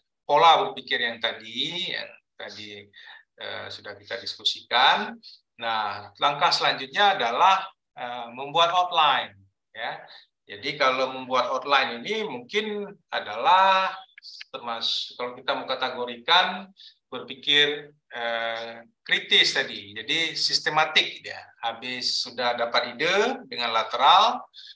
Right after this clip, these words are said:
kemudian, eh, tahapan berikutnya mulai bermain berpikir yang satu lagi, ya. Krit-, apa, sistematika, apa, systematical thinking ya, berpikir sistematis, ya.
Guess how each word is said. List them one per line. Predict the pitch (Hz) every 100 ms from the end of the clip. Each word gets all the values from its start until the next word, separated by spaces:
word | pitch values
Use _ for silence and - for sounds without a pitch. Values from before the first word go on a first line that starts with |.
| _ -
kemudian, | 123 123 120 127 147 165 196 - _ _ _ _
eh, | 117 113 113 113 110 110
tahapan | 127 127 127 143 135
berikutnya | 131 135 135 180 -
mulai | 135 147 180 180 - -
bermain | 127 127 131 151 156 _ _
berpikir | 127 - 117 143 147 123
yang | 123 127
satu | - 131 123
lagi, | 127 135 135 120 98 _ _ _ _
ya. | - 101 - - _ _ _ _ _ _ _
Krit-, | 127 123 120
apa, | 120 135 110 - -
sistematika, | - 139 - 135 127 139 135 131 127 123 123 120 117
apa, | - -
systematical | - - 131 127 123 131 135 123
thinking | 139 143 143 123 98 98
ya, | 113 147 147
berpikir | 107 101 101 107
sistematis, | - - 113 117 120 160 156 156 -
ya. | -